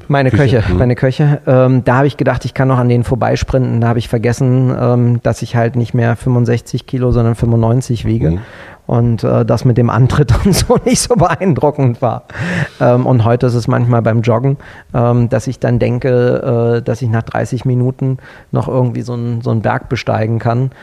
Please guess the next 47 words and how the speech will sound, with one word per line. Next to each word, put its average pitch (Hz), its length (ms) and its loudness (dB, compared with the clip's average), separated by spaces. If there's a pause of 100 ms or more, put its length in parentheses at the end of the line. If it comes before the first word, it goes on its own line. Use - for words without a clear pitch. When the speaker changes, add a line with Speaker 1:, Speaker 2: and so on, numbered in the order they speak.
(260)
Speaker 1:
Das, - 300 -6
äh, 117 420 0
zeigt - 280 -2
mir 120 60 0
mein 113 180 2
Körper 117 300 -2
dann 110 160 -2
relativ 113 640 -4
rasend 113 440 -2
schnell 113 280 -2
an, 113 160 -2
dass 110 160 -2
das - 160 -4
nicht 110 160 -2
der 117 100 -2
Fall 110 220 -4
ist. 117 180 -4
Aber 113 140 -2 (280)
da 123 120 -2
geht's, 131 240 -2
glaub 123 160 -2
ich, 123 120 -6
auch 123 180 -6
wieder 123 120 0
für 120 140 -2
mich 120 160 -2
darum, 123 420 0 (140)
kämpfen, 131 520 0
Grenzen 127 440 -2
ausloten. 123 640 0
Und 123 160 -2 (320)
ich 123 160 -4
bin 123 120 0
dann 123 160 2
doch 117 180 -2
eher 120 260 0
derjenige, 120 480 0
der 113 100 0
das 117 160 -2
Ding 120 200 0
dann 120 160 0
bis 117 140 -6
nach 117 160 -4
oben 120 280 -4
durchläuft. 120 520 -6
Speaker 2:
Also 117 320 0
du 98 120 -4